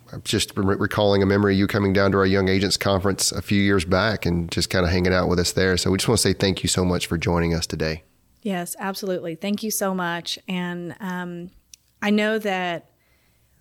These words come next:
Speaker 2: there's a lot to learn from you, and I've had, you know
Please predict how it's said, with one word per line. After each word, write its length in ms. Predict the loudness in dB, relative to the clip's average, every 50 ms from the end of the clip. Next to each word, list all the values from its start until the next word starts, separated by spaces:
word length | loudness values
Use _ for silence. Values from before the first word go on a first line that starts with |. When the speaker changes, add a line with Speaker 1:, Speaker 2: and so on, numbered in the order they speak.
| _ _
Speaker 2:
there's 240 | 0 0 2 2
a 60 | 2 2
lot 320 | 2 2 0 0 -2 -4
to 120 | -4 -4
learn 340 | -2 -2 -2 -4 -4 -6 -8
from 260 | -6 -4 -2 -2 0
you, 240 | 0 0 -2 -2 -4
and 220 | -4 -4 -4 -4 -4
I've 240 | -4 -6 -6 -6
had, 580 | -6 -6 -6 -6 -6 -6 -6 -6 -8 -8 -10 -12 -18 _ _ _
you 100 | -8 -6
know 420 | -6 -4 -6 -8 -10 -12 -16 -20